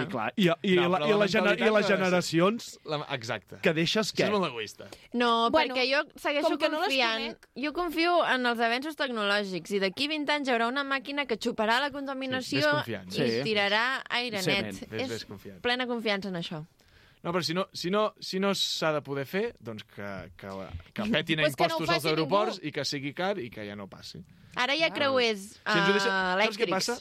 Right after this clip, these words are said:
Speaker 2: És que, eh, a, a on volia anar és que
Speaker 1: Això no m'ho crec.
Speaker 2: Si tu et diuen, «Va, hem de ser responsables amb el planeta i hem de viatjar menys amb avió.» Vale, doncs ho farem una mica, la gent com una mica crítica, responsable i tal.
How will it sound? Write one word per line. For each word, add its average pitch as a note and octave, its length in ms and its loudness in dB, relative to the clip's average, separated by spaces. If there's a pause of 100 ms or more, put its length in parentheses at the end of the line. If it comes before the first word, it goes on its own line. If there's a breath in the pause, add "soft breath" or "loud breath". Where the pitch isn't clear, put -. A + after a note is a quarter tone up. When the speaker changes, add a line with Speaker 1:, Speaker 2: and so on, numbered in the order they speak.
(140)
Speaker 2:
És F3+ 140 -2
que, E3 140 -2
eh, B2 60 -6 (840 loud breath)
a, B2 240 -8
a C3+ 120 0
on C#3+ 120 0
volia D#3 300 2
anar F#3 280 -2
és - 160 -6
que - 120 -6
Speaker 1:
Això F#3+ 160 4
no G3 100 2
m'ho C#3 100 -2
crec. F2+ 240 -12 (200)
Speaker 2:
Si - 200 0
tu G3+ 100 2
et G3 40 -2
diuen, C#3 260 -2 (240 soft breath)
«Va, C#3+ 300 -2 (300)
hem D#3 140 -4
de E3 100 -2
ser D3 380 -2
responsables B2+ 500 -8
amb B2+ 100 -4
el A#2 60 -8
planeta D3+ 280 -4
i D#3+ 40 -4
hem C#3+ 100 -6
de C3 80 -4
viatjar B2 340 -6
menys A2+ 220 -10
amb A2+ 140 -10
avió.» F2 280 -12 (140)
Vale, G2 240 -10
doncs G2+ 260 -14 (100)
ho A2+ 60 -16
farem C3+ 380 -8 (160)
una A#2+ 160 -8
mica, A#2 220 -6
la A#2+ 100 -6
gent A2 220 -10
com A#2+ 160 -8
una G#2+ 100 -8
mica G2+ 340 -12
crítica, G#2 540 -12
responsable G2 720 -12
i F#2+ 60 -16
tal. G2+ 320 -12